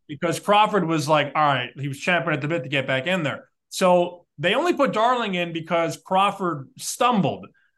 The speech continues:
but then it all worked out and they end up winning another Stanley Cup. But I,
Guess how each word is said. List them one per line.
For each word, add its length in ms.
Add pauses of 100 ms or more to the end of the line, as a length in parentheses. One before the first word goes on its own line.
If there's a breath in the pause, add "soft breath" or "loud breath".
(120)
but 180
then 520 (100)
it 100
all 280
worked 280
out 360
and 140
they 220
end 200
up 160
winning 260
another 240
Stanley 440
Cup. 280
But 100
I, 100